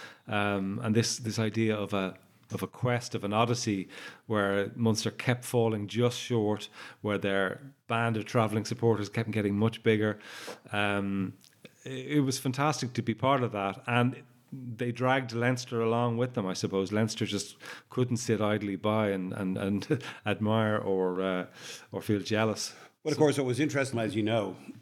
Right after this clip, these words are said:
Speaker 2: uh, so many of the Leinster sort of fans latched on to Munster. Of course, that didn't happen, <laughs> happen the other way around. <laughs>
Speaker 1: No, it didn't happen the other way around, but it, I think that whole Leinster thing that you're talking about, you know, people from, from Leinster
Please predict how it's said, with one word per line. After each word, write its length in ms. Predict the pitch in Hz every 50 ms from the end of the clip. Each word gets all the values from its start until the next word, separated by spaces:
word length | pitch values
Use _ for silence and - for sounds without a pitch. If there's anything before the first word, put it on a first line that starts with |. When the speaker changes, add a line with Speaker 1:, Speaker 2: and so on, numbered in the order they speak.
| - 185
Speaker 2:
uh, 140 | 151 98 -
so 180 | - - 120
many 200 | 117 110 101 101
of 100 | 98 90
the 200 | 87 95 92 95
Leinster 600 | 117 147 139 117 107 101 - - 104 95 82 - - -
sort 160 | - 120 95
of 60 | 85
fans 540 | - 113 110 104 98 95 92 90 87 - -
latched 280 | - - 98 - - 113
on 160 | 110 107 104
to 340 | 101 - 110 98 92 92 95 95
Munster. 400 | 113 110 107 104 - - 101 92
Of 340 | 82 - - - - _ -
course, 180 | - 107 - -
that 120 | 127 123
didn't 200 | 127 123 117 101
happen, 260 | 101 110 113 - - -
<laughs> 20 |
happen 280 | - 202 - - - 98
the 120 | 92 101
other 120 | 104 104 101
way 140 | 98 92 - -
around. 840 | 120 127 123 - - 120 117 104 - 147 - - - - - - - -
<laughs> 0 | - 127 110 104 107 123 139 - - - -
Speaker 1:
No, 140 | 185 160 156
it 80 | 156 156
didn't 180 | 233 226 196
happen 260 | 165 156 151 - 135 127
the 120 | 127 127
other 100 | 123 120
way 120 | 117 117
around, 320 | 117 117 123 131 131 127 120
but 120 | 120 117
it, 220 | 127 135 127 - - - _ _ - - - - -
I 60 | - 127
think 280 | 120 180 196 208 202
that 200 | - 160 135 123
whole 180 | 120 127 127 123
Leinster 480 | 117 120 120 123 127 135 127 - 139
thing 220 | 120 123 123 113 110
that 120 | 101 104 110
you're 80 | 107 101
talking 320 | - 123 120 117 117 127
about, 360 | 107 85 101 92 92 87 -
you 60 | 117
know, 100 | 107 101 98
people 320 | - 120 117 113 107 104
from, 420 | 98 - - 113 101 101 101 - -
from 260 | - - 120 117 113
Leinster 520 | 110 107 110 110 107 - - 110 98 95